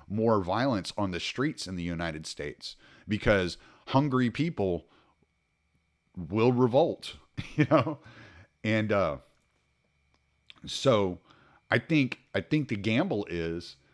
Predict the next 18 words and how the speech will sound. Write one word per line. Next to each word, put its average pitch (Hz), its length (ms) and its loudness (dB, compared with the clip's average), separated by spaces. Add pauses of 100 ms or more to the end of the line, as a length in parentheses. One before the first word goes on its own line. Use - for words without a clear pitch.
(380)
that 92 540 0 (1300)
through 131 400 10
the 107 100 2
U 123 220 6
S 107 160 4
sanctions 120 640 -4
on 98 200 0
Russia, 95 540 2 (1120)
the 101 120 -2
corporate 143 680 2 (580)
elites 107 640 0 (120)
leaving 127 540 0
Russia 85 540 -4 (500)
and 120 500 2 (280)
Russia 110 500 2
refusing 101 920 -2 (320)
to - 260 -2
export 104 640 -2